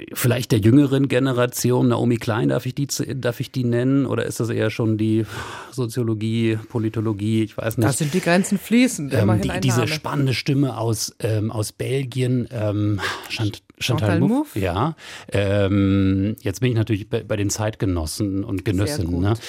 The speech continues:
Speaker 1: Ähm,
Speaker 2: In die Geschichte zurück? Schwierig, ne?
Speaker 1: Ja, ja.
Speaker 2: Also das ist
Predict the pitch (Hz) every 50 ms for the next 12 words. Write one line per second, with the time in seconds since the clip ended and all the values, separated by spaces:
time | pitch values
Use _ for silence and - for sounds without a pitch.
0 | - - - - - - - - - - - - - 104 98 98 95 98 101 101
1 | 98 101 110 123 - 170 143 143 - 101 - - - - - - - - - 139
2 | 120 - - - - _ _ _ _ - 185 165 - 196 185 220 208 - 247 -
3 | - 240 240 - - 247 240 262 285 330 - - - - - - 185 240 294 233
4 | 165 151 151 - 139 135 151 147 135 123 156 190 214 - - - - - 123 120
5 | 117 107 113 139 - - - _ - 202 196 208 214 208 262 262 - 294 269